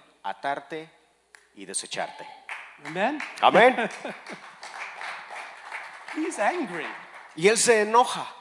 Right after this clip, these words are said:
Speaker 2: We have an enemy
Speaker 1: Tenemos un enemigo
Speaker 2: that we didn't have before coming to Christ.
Speaker 1: que no teníamos antes de venir a él.
Speaker 2: Because before we came to the kingdom of his dear son,
Speaker 1: Porque, ah,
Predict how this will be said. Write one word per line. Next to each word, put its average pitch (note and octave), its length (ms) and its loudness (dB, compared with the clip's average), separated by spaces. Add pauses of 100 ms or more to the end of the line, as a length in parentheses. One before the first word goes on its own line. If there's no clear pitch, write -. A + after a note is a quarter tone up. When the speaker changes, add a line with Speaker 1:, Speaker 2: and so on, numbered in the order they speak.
Speaker 2:
We G#3+ 140 -2
have D4+ 240 -2
an B3+ 80 -8
enemy G3+ 560 -6 (140)
Speaker 1:
Tenemos G3 440 0
un G#3+ 160 -2
enemigo G#3+ 460 0
Speaker 2:
that G3 100 -4
we F#3+ 100 -2
didn't G3 340 -6
have G#3 440 -6
before D#3+ 320 -10
coming D3+ 280 -12
to C#3 80 -14
Christ. D#3 260 -6
Speaker 1:
que F3+ 80 4
no F#3 140 2
teníamos G3 840 2
antes F3+ 400 2
de E3 100 4
venir D#3 320 2
a D3 140 6
él. E3+ 160 2 (220)
Speaker 2:
Because F3 260 -6
before F#3+ 320 -4
we C4 100 -6
came D#3 360 -10
to D#3+ 160 -10
the C#3+ 100 -12
kingdom F#3 640 -10
of B2+ 160 -12
his D#3 260 -10
dear D#3 220 -8
son, C3+ 600 -10
Speaker 1:
Porque, E3 460 4
ah, - 180 -2